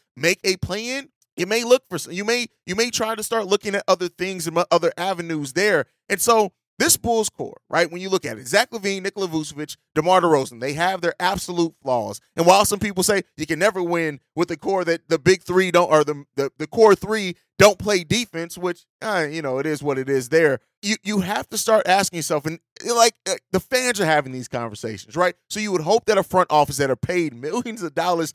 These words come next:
to run and operate a team are having these same conversations. You have to decide at some point, right? What, what are you willing to keep investing into something that is just not gonna,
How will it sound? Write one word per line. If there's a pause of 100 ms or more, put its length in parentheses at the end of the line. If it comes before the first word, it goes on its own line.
(200)
to
run
and
operate
a
team
are
having
these
same
conversations. (400)
You
have
to
decide
at
some (120)
point, (260)
right? (120)
What, (140)
what
are
you
willing
to
keep
investing
into
something
that (200)
is
just
not
gonna,